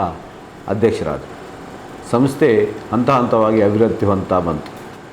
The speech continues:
ಉತ್ತಮವಾಗಿ ಈಗ ಉಡುಪಿ ತಾಲೂಕಿನ, ಉಡುಪಿ ತಾಲೂಕು ವ್ಯವಸಾಯ ಉತ್ಪನ್ನ ಸಹಕಾರ ಮಾ-,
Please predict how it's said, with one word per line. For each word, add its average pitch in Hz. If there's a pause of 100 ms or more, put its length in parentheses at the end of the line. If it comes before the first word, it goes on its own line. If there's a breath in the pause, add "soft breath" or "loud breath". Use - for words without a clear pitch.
(560)
ಉತ್ತಮವಾಗಿ 120
ಈಗ 123
ಉಡುಪಿ 135
ತಾಲೂಕಿನ, 120 (400)
ಉಡುಪಿ 123
ತಾಲೂಕು 120
ವ್ಯವಸಾಯ 113
ಉತ್ಪನ್ನ 104 (880)
ಸಹಕಾರ 101
ಮಾ-, 87